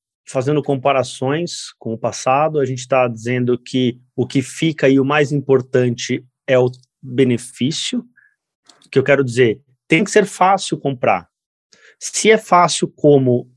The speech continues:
quarenta anos atrás, que você entrava na loja, pegava o saco de arroz e a dona ou dono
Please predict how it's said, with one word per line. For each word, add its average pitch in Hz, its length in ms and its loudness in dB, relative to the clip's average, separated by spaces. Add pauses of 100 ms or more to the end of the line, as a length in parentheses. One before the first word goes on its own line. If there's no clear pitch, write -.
quarenta 135 440 2
anos 135 200 0
atrás, 139 480 0
que - 80 -10
você 127 240 -4
entrava 131 340 0
na 127 120 -2
loja, 139 440 2
pegava 127 440 -2
o 127 40 -10
saco 127 320 -8
de 123 120 -4
arroz 139 500 0 (420)
e 131 320 -2 (300)
a 120 280 2
dona 135 380 0
ou 131 140 0
dono 127 560 -2